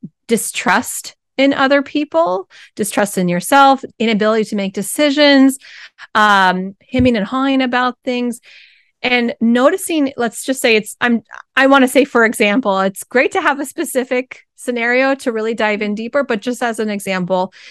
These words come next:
if you dive into the center of your belly and just get curious with that feeling or that thought that's coming up, when was the first time I ever felt this thought or this feeling? And oftentimes it's like, we'll kind of be like, "I don't know"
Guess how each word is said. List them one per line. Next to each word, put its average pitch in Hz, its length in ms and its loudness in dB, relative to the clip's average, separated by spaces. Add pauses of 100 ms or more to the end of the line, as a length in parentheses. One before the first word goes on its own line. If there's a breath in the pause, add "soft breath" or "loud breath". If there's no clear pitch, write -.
(200 loud breath)
if 233 120 2
you 277 120 4
dive 302 260 4
into 440 220 0
the 294 100 -2
center 226 460 -2
of 220 80 -2
your 214 100 -2
belly 180 500 -4
and 214 140 -4
just 262 180 -6
get 339 160 -6
curious 196 560 2
with 196 140 -4
that 190 200 -2
feeling 180 380 -4
or 180 140 -2
that 180 180 -2
thought 180 220 -4
that's - 160 -10
coming 180 240 -6
up, 170 180 -4 (680 loud breath)
when 233 240 6
was 311 160 2
the 294 100 0
first 214 320 -2
time 196 120 -4
I 180 80 -4
ever 175 260 -4
felt 175 260 -8
this - 240 -10
thought - 480 -12 (460)
or 185 160 0
this 170 180 -4
feeling? - 600 -8 (1080 soft breath)
And 202 240 0
oftentimes 233 1040 2
it's 214 260 -4
like, 208 380 2
we'll 202 120 -2
kind 254 260 -2
of 240 60 -2
be 233 40 0
like, 220 260 0
"I 381 140 2
don't 269 180 4
know" 202 540 0